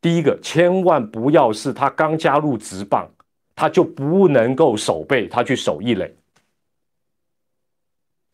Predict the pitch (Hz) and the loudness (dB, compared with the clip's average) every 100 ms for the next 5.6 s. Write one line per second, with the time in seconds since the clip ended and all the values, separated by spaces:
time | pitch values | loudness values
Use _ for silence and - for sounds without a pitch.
0 | _ _ 190 196 196 160 101 92 92 175 | _ _ 2 4 2 2 -2 -2 -2 -2
1 | 175 165 151 185 - 120 95 107 208 143 | 0 0 0 -4 -2 -4 -2 -2 2 2
2 | 107 156 107 - 110 - _ _ _ _ | 2 -4 -4 -6 -8 -8 _ _ _ _
3 | _ _ _ _ _ 110 104 117 113 80 | _ _ _ _ _ -2 -2 -4 -4 -6
4 | - _ _ _ _ _ _ _ _ 107 | -8 _ _ _ _ _ _ _ _ -4
5 | 123 143 - 131 82 | -2 -2 -2 -4 -6